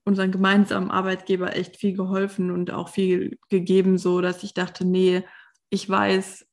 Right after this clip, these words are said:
wie dankbar da einfach alle für jeden Einzelnen waren, der in diesem Team war."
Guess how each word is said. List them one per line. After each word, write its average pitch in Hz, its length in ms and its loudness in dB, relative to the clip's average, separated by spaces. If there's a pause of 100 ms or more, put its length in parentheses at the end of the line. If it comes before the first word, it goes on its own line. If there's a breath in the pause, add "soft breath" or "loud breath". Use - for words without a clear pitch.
(160)
wie 202 720 2
dankbar 196 460 -2
da 180 140 -6
einfach 190 380 -10
alle 190 280 0
für - 180 -6
jeden 190 320 0
Einzelnen 190 580 -2
waren, 180 240 -2
der 180 140 -4
in 180 100 -2
diesem 175 280 -4
Team 208 320 4
war." 180 380 -2